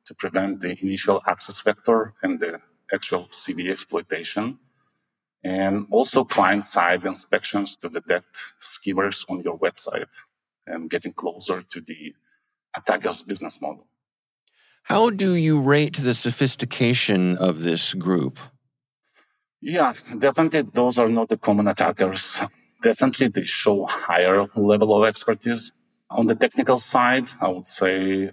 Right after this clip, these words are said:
Speaker 1: uh, while reading the malicious code, one can clearly see they possess a Magento developer level knowledge and are very familiar with the Magento internals like the Magento database structure and all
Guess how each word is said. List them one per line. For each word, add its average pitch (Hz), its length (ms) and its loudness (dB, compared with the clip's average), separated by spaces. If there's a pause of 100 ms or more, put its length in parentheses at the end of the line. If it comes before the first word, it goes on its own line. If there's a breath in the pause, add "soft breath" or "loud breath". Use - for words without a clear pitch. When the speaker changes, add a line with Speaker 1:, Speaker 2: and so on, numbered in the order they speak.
(100)
Speaker 1:
uh, 82 200 -4
while 85 220 -2
reading 107 360 0
the 95 100 -2
malicious 98 460 -4
code, 95 400 0 (560)
one 104 200 2
can 107 160 -2
clearly 98 380 -2
see - 220 -4
they 82 360 -4 (160)
possess 90 560 -8
a 80 80 -8
Magento 98 520 -2
developer 101 600 2 (120)
level 104 320 2
knowledge 110 480 0 (440)
and 90 160 0
are - 120 0 (140)
very 101 180 4
familiar 104 360 2
with 98 180 -2
the - 80 -4 (180)
Magento 95 380 -2
internals 87 640 -2
like 82 200 0
the 82 80 -4
Magento 82 420 -2
database 85 440 0
structure 85 760 -4
and 87 180 -12
all 85 160 -18